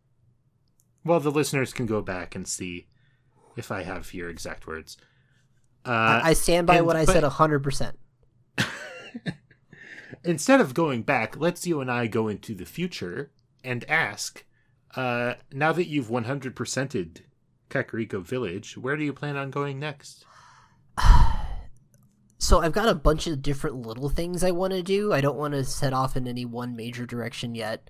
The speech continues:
Speaker 2: Um, the plan, as far as the next time I lay hands on the game, is that I need to go back to Hyrule Field and get up to some no good.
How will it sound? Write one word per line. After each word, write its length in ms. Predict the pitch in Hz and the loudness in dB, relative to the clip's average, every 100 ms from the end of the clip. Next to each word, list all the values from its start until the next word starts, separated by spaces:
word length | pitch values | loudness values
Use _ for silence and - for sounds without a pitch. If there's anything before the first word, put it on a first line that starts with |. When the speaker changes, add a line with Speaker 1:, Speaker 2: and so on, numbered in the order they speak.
| - _ _ - - - | -20 _ _ -20 -8 2
Speaker 2:
Um, 580 | 139 120 117 113 110 - - - - - - - - | 2 2 0 -4 -10 -16 -20 -20 -20 -20 -20 -20 -12
the 140 | 131 135 | 2 4
plan, 880 | - - 170 208 214 208 202 196 - - | 6 6 6 4 4 4 2 -2 -6 -6
as 180 | 139 - | -2 2
far 300 | 151 151 151 | 6 6 4
as 160 | 139 | 2
the 120 | 135 135 | 0 0
next 220 | 139 - | 2 4
time 160 | 143 | 4
I 80 | 131 | 4
lay 160 | 127 127 | 2 0
hands 320 | 127 123 117 | 0 -2 -2
on 80 | 120 | -2
the 80 | 120 | -2
game, 380 | 110 110 104 | -4 -6 -8
is 260 | - 120 117 | -8 -8 -4
that 180 | 123 113 | -4 -4
I 80 | 123 | -6
need 240 | 127 135 147 | -6 -4 -2
to 80 | |
go 160 | 143 143 | 0 2
back 240 | 127 131 | 2 2
to 60 | 143 | 0
Hyrule 420 | 139 127 117 117 | 0 0 -2 -6
Field 640 | - 123 117 107 104 101 - _ _ _ _ _ | -6 -4 -2 -2 -6 -10 -18 _ _ _ _ _
and 640 | 127 117 113 113 110 113 - - _ _ 143 | -6 -4 -6 -8 -10 -10 -12 -18 _ _ -2
get 160 | 135 | 0
up 160 | 123 - | 2 4
to 80 | - | 6
some 220 | - 127 | 6 2
no 160 | 123 113 | 0 -2
good. 420 | 113 104 - | -4 -6 -8